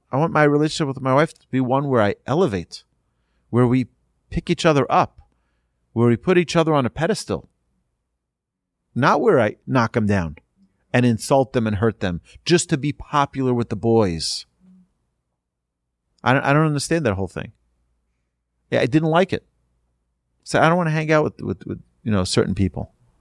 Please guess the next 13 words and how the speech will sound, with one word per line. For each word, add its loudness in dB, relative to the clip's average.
It's -8
not 6
a 4
healthy 0
environment. -2
It's -12
not, 0
because -2
it 0
leads -4
to -4
terrible -2
things. -4